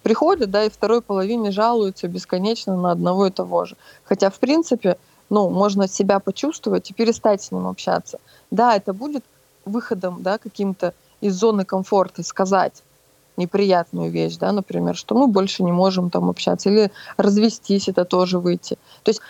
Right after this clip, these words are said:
в любом случае выход, он может быть как развитием каким-то, да, так и разрушением.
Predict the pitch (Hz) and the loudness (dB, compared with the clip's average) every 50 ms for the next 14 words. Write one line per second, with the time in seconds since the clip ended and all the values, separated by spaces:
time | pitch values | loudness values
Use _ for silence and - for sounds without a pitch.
0 | - - - - 202 247 240 294 311 277 254 - - 233 226 - - 214 208 240 | -20 -10 -2 0 2 4 4 4 4 2 0 -2 -2 -2 -2 -2 -2 -2 0 0
1 | 262 233 - 196 - 202 196 214 226 233 226 202 202 190 190 196 - - 208 202 | 0 0 0 -2 -2 0 -2 0 2 2 0 0 -2 -2 -4 -4 -2 0 -2 0
2 | 202 208 214 214 214 247 302 370 453 - 269 226 208 202 202 196 190 - - 190 | 0 0 -2 -2 -2 0 0 0 0 2 2 0 0 0 0 -2 -4 -4 -4 -4
3 | 180 180 - - 170 175 196 220 254 262 _ _ - - _ _ _ - 220 247 | -4 -4 -4 -4 -2 0 2 2 2 0 _ _ -20 -20 _ _ _ 0 0 0
4 | 247 - - 240 233 226 202 - _ _ _ _ _ _ _ _ _ - 196 214 | 0 0 -2 0 0 0 0 -2 _ _ _ _ _ _ _ _ _ -4 -2 -2
5 | 208 202 226 220 - - - - 240 233 220 202 185 180 180 185 196 | 0 -2 -2 -4 -6 -8 -2 -2 0 0 -2 -4 -6 -8 -10 -12 -14